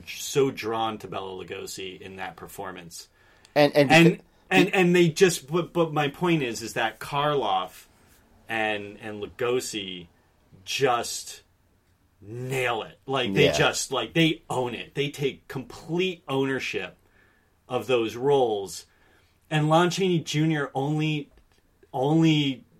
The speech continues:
Speaker 1: quote unquote, maybe takes ownership of the role 'cause they keep putting him in the role.
Speaker 2: Yeah.
Speaker 1: Like, they just, I, I, for continuity, you know, or whatever, I, I don't know,
Speaker 2: Well,
Speaker 1: but
Speaker 2: and, and I th-, well, I think
Speaker 1: 'cause he wasn't his father.
Speaker 2: I think part of the point is,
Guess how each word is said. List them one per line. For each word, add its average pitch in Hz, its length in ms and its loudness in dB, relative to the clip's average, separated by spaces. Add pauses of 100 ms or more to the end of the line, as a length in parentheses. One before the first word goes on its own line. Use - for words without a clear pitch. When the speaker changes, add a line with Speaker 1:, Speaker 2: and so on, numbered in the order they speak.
(260)
Speaker 1:
quote 147 300 0
unquote, 135 280 -2
maybe 127 220 -4
takes 131 380 -4
ownership 139 500 -2
of 143 120 -6
the 123 80 -6
role 135 160 -2
'cause 139 140 -12
they 143 60 -8
keep 170 260 -10
putting 123 260 -4
him 113 140 -6
in 110 220 -10
the 101 80 -8
role. 98 440 -8
Speaker 2:
Yeah. 92 340 2 (200)
Speaker 1:
Like, 147 180 0
they 160 140 6
just, 165 320 0
I, 165 220 0
I, 147 400 -8
for 131 160 -10
continuity, 151 680 0
you 160 460 -2
know, 123 180 -4
or 120 140 -4
whatever, 123 500 -2
I, 113 280 -4
I - 20 -4
don't 120 160 -6
know, 117 240 -2
Speaker 2:
Well, 139 200 12
Speaker 1:
but 95 120 6
Speaker 2:
and, 139 180 8
and 131 260 8
I 123 80 12
th-, 135 200 2
well, 113 140 12
I 104 80 12
think 123 200 4
Speaker 1:
'cause 127 100 4
he 151 100 -2
wasn't 147 340 0
his 117 100 -6
father. 117 400 -8 (100)
Speaker 2:
I 120 140 10
think 131 220 4
part 127 260 10
of 120 40 4
the 117 80 6
point 120 360 4
is, 85 420 2